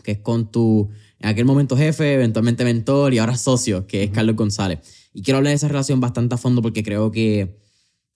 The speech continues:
Speaker 1: el rol y el papel que jugó Carlos o, y juega en tu vida,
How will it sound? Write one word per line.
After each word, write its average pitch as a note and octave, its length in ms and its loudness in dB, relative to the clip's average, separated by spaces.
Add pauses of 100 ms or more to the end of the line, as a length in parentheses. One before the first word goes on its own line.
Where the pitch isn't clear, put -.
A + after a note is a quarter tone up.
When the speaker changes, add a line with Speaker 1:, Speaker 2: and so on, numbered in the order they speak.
(120)
Speaker 1:
el C3 180 2
rol C#3+ 200 2
y E3 40 2
el D#3 60 -2
papel D3+ 260 -2
que C#3+ 80 -4
jugó B2 460 -2
Carlos A#2+ 500 -2
o, A#2 220 -2
y C3 80 0
juega A#2+ 480 -2
en A#2+ 160 -4
tu A#2 140 -2
vida, G#2 440 0